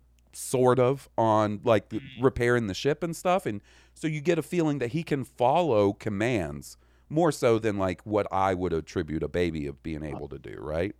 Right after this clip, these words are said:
Speaker 2: When, when Din says, "Grogu," and his head turns.
Speaker 1: Um,
Speaker 2: And he responds to the name. Oh.
Speaker 1: And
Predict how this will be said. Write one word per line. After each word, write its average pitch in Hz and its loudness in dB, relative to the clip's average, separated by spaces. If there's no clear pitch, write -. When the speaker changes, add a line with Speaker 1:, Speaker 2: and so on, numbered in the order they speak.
Speaker 2:
When, 143 4
when 131 2
Din 135 0
says, 120 0
"Grogu," 120 4
and 117 -2
his 117 -8
head 107 -8
turns. 110 -6
Speaker 1:
Um, 117 0
Speaker 2:
And 127 0
he 139 -6
responds 120 0
to 127 -6
the 117 -4
name. 113 0
Oh. 101 2
Speaker 1:
And 131 2